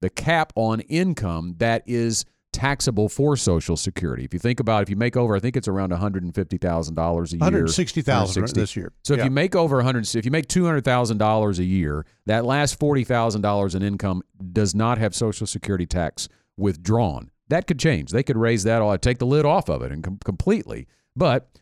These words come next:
Speaker 1: the flip side of that is, if you're gonna have people pay more in, their benefit should get larger in theory, right?
Speaker 2: In
Speaker 1: But it,
Speaker 2: theory.
Speaker 1: but it probably wouldn't. So
Speaker 2: Probably not.
Speaker 1: there are no easy fixes is the point.
Speaker 2: No, and, you know, Janet is fond of saying, uh, uh, quoting Winston Churchill, I believe it is,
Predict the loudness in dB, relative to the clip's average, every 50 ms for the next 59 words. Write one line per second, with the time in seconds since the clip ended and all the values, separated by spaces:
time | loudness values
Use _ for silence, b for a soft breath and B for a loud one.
0 | b b -2 0 0 0 2 2 2 4 4 4 4 4 4 4 4 4 4 4
1 | 4 4 4 4 4 4 4 2 2 2 2 2 2 0 0 2 2 4 4 4
2 | 4 2 2 4 4 2 2 2 2 0 0 0 2 0 0 0 0 0 0 0
3 | 0 0 -2 -4 -4 -6 _ _ _ -6 -6 -6 -6 -10 -12 -12 _ -8 -6 -6
4 | -6 -6 -8 -12 -16 -18 -16 _ -8 -8 -8 -8 -8 -8 -6 -6 -6 -6 -8 -6
5 | -4 -2 -2 -2 -2 -2 0 0 0 2 4 4 4 4 4 2 4 2 2 0
6 | 0 0 0 2 2 2 2 2 2 0 -2 -2 0 2 2 4 2 2 0 2
7 | 2 2 2 0 -2 -2 0 2 2 4 4 4 4 4 4 4 2 2 2 0
8 | -2 -2 -2 -4 -2 -4 -4 -4 -4 -4 -6 -6 -8 -8 -8 -10 -10 -12 -14 _
9 | _ _ -2 0 2 2 0 0 0 2 2 2 0 -2 -4 B B B -8 -4
10 | 0 0 2 2 2 2 2 0 0 0 0 0 0 -2 -2 -2 -2 0 0 2
11 | 2 2 0 -2 -2 0 2 2 2 4 2 2 2 0 -2 -2 0 0 2 2
12 | 4 4 4 2 2 0 0 -2 -4 -4 -4 -4 -6 -6 -4 0 0 0 2 2
13 | 2 2 2 0 0 -2 -4 -6 -8 -4 -2 -2 -2 -2 -2 -2 -2 -2 -2 -2
14 | -2 0 0 0 0 0 0 0 0 0 -2